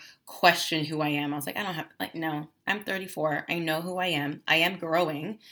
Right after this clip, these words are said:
which is really important. Like, I will never stop growing. I love that. But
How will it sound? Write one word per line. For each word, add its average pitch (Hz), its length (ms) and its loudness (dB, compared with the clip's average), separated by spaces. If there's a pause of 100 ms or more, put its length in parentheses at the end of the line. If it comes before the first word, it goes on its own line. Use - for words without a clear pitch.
(220)
which - 160 -6
is 151 160 -2
really 147 200 -4
important. 147 520 -6
Like, 156 140 -8
I 147 280 -4
will 147 140 -2
never 147 240 0
stop 139 400 -4
growing. 147 220 -6
I 147 80 -6
love 143 220 -6
that. 143 300 -6 (500)
But 156 300 10